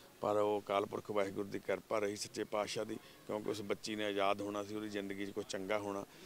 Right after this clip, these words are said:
ਹੋ ਸਕਦਾ ਉਹ ਬੱਚੀ ਪੜ੍ਹ ਲਿਖ ਕੇ ਕੱਲ੍ਹ ਨੂੰ ਕੋਈ ਚੰਗਾ ਅਫਸਰ ਬਣੇ ਵਿਚਾਰੀ। ਅੱਜ ਉਹਨੇ ਕਦੇ ਸਕੂਲ ਵੀ ਨਹੀਂ ਦੇਖਿਆ ਸੀ, ਉਹਨੂੰ ਕੁਛ ਵੀ ਨਹੀਂ ਸੀ ਪਤਾ ਸਕੂਲ ਦਾ। ਉਹਨੂੰ ਸਾਰੀਆਂ ਗੱਲਾਂ ਆਉਂਦੀਆਂ ਸੀ, ਅੰਗਰੇਜ਼ੀ 'ਚ ਵੀ, ਮੰਨ ਲਓ, ਸਮਝ ਲੈਂਦੀ ਸੀ ਗੱਲ, ਕਿਉਂਕਿ ਉਹ ਸਿੱਖੀ ਹੋਈ ਸੀ।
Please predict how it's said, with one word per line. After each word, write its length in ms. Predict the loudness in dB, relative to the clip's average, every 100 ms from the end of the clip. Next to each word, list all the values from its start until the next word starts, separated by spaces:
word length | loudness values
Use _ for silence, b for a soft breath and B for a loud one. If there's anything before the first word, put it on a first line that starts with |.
| B -4
ਹੋ 80 |
ਸਕਦਾ 320 | 2 2 4 2
ਉਹ 60 |
ਬੱਚੀ 300 | 2 -2 -4
ਪੜ੍ਹ 220 | 2 2
ਲਿਖ 180 | 4 0
ਕੇ 160 | 2 -2
ਕੱਲ੍ਹ 220 | 2 0
ਨੂੰ 80 | 0
ਕੋਈ 140 | -4
ਚੰਗਾ 380 | -4 -2 4 4
ਅਫਸਰ 240 | 4 -4
ਬਣੇ 220 | -2 0 -2
ਵਿਚਾਰੀ। 360 | 0 0 0 B B B B 0
ਅੱਜ 160 | 2 -2
ਉਹਨੇ 160 | 0
ਕਦੇ 200 | 0 0
ਸਕੂਲ 320 | -2 -2 -2
ਵੀ 100 | 2
ਨਹੀਂ 100 | 2
ਦੇਖਿਆ 360 | 2 -2 0 0
ਸੀ, 120 | 0
ਉਹਨੂੰ 140 | -4 -2
ਕੁਛ 240 | -2 0
ਵੀ 120 | 2
ਨਹੀਂ 100 | 2
ਸੀ 100 | 2
ਪਤਾ 260 | 0 0 0
ਸਕੂਲ 340 | 0 -4 -2
ਦਾ। 120 | -2 -4 B B B
ਉਹਨੂੰ 320 | 0 4 4 2 -6
ਸਾਰੀਆਂ 400 | -2 2 4 4
ਗੱਲਾਂ 300 | 4 4 6
ਆਉਂਦੀਆਂ 380 | 4 4 2 0
ਸੀ, 140 | 0
ਅੰਗਰੇਜ਼ੀ 380 | -2 0 0 -2
'ਚ 120 | -2
ਵੀ, 220 | -2 -2 0
ਮੰਨ 260 | 0 2
ਲਓ, 100 | 2
ਸਮਝ 300 | 0 -2 -2
ਲੈਂਦੀ 320 | 0 0 -2
ਸੀ 140 | -2 4
ਗੱਲ, 240 | 6 4
ਕਿਉਂਕਿ 340 | 2 -2 -2 -4
ਉਹ 40 |
ਸਿੱਖੀ 440 | -2 -4 -2 4
ਹੋਈ 180 | 6 6
ਸੀ। 160 | 2